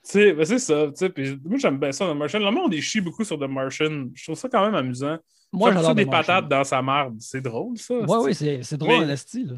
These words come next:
Speaker 1: <laughs> Mais, tu sais, je comprends que c'est, c'est très un divertissement très down the middle,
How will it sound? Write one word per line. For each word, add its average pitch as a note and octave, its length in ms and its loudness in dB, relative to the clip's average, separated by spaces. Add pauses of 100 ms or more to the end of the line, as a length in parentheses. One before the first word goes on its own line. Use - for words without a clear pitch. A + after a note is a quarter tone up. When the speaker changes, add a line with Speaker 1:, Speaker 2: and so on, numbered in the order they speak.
Speaker 1:
<laughs> A#3 400 2
Mais, E3+ 320 4
tu G3 60 -2
sais, A3 180 4 (300)
je - 120 -8
comprends F3 360 2
que C#4 80 -6
c'est, D3+ 200 -2
c'est C#3 220 -4
très C#3+ 220 -2
un E3 160 4
divertissement D3+ 720 -4
très D#3 260 0
down C#3+ 260 0
the C3 120 0
middle, C3+ 480 -2